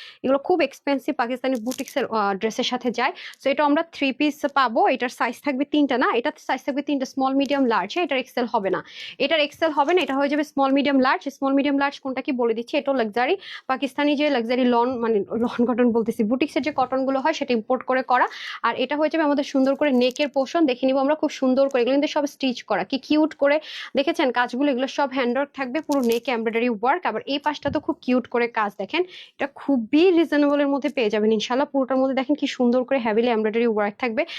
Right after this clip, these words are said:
দামানের পোর্শনের কাজটা তো আরো জোস, আমার কাছে এটার এই জিনিসটা, নেকের পার্টটা এত ভালো লেগেছে। এই সেমটা কিন্তু আমরা আবার স্লিভেও পেয়ে যাবো, খেয়াল করে দেখেন, একদম স্লিভের মধ্যে আমরা সেম ওয়েতে কিন্তু কাজটা পাবো। যেহেতু ব্র্যান্ড থেকে এসছে, সেহেতু উল্টা সাইডের ফিনিশিং লাইনটা definitely অনেক, অনেক, অনেক বেশি সুন্দর আসবে মাশাআল্লাহ। Just দেখেন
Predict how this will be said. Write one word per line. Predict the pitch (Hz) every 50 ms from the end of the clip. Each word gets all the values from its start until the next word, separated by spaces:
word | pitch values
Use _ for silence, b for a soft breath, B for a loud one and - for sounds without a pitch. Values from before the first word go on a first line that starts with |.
| B B B B 208
দামানের | 240 254 262 269 294 320 339
পোর্শনের | 339 339 330 - - 339 330 320
কাজটা | - 302 277 - 320 311
তো | 302 -
আরো | - 226 240 247 247 226
জোস, | - 202 196 -
আমার | 233 233 240
কাছে | 233 277 277 294
এটার | 269 294 - -
এই | 247 294 320 320 294
জিনিসটা, | 247 285 269 262 240 - - 277 254
নেকের | 240 - 226 - 262 254
পার্টটা | 247 - 247 247 - 226
এত | 226 - _ _ -
ভালো | 294 277 285 277 277
লেগেছে। | 269 269 233 247 247 - 220 247 B B B B B B
এই | - 254
সেমটা | 240 - - 294 294 277 - 311
কিন্তু | 320 294 311
আমরা | 285 285 285
আবার | 254 285 -
স্লিভেও | - - - 254 240 220 254 247
পেয়ে | 247 247 226 196
যাবো, | 208 202 190 208
খেয়াল | - 262 254 262
করে | 247 294 302 262
দেখেন, | 277 277 - 381 403 330
একদম | - 247 233 233 254
স্লিভের | 247 - - 262 240 269 269
মধ্যে | 285 285 269 285 311
আমরা | 294 302 294
সেম | - - 277 247 240 247
ওয়েতে | 254 254 - 277
কিন্তু | 277 277 262 311
কাজটা | 294 - 240 - - 247
পাবো। | 240 - 220 214 262 403 B B B B B -
যেহেতু | 214 285 277 339
ব্র্যান্ড | 269 240 262 254 269 277
থেকে | - 339 330 - 339 311
এসছে, | 294 - - - 403 403
সেহেতু | - - 302 285 - 285
উল্টা | 277 247 311 302
সাইডের | - 311 285 285
ফিনিশিং | - - 277 277 - - 262 240
লাইনটা | 240 226 233 277
definitely | 233 240 220 226 - 254 262 254 - 277
অনেক, | 262 233 233 240 254 247 254
অনেক, | 262 262 254 - -
অনেক | 214 220 226 233 220
বেশি | 226 - 269
সুন্দর | - - 254 233 226 220
আসবে | 220 226 226 240
মাশাআল্লাহ। | 226 226 208 - - 226 240 269 269
Just | - - -
দেখেন | - 175 - - -